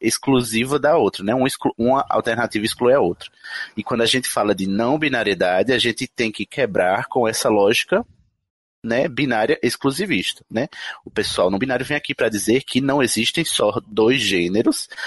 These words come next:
né? Existem muito mais gêneros do que a gente, é, quer acreditar, porque como a gente já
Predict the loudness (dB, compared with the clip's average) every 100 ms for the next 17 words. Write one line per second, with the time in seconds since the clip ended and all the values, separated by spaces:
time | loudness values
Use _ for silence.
0 | -12 -14 _ -2 0 0 0 0 0 2
1 | 2 2 0 0 0 2 2 2 2 0
2 | -2 0 2 2 0 -4 _ -2 0 -2
3 | -2 -8 -10 _ 0 2 2 0 0 0
4 | 0 -4 -2 -2 0 -2 -2 -4 -4 -2
5 | 0 0 0 0 0 2